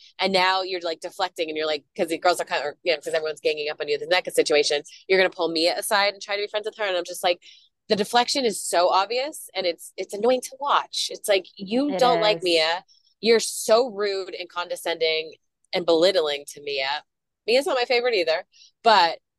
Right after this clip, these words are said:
Speaker 1: it's, and now it's like, "Oh, wait, I wanna talk to Mia." It's like, <sighs>
Speaker 2: I
Speaker 1: annoying.
Speaker 2: know. And then also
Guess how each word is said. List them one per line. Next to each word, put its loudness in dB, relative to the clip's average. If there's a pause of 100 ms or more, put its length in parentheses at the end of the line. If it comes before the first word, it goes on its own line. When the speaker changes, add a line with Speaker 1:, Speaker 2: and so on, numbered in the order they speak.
(360)
Speaker 1:
it's, -10
and -4
now 0
it's -6
like, -4
"Oh, 2
wait, 4
I 2
wanna -4
talk -10
to -12
Mia." -4
It's -14
like, -8
<sighs> -20
Speaker 2:
I -10
Speaker 1:
annoying. 0
Speaker 2:
know. 4 (760)
And 4
then 4
also 2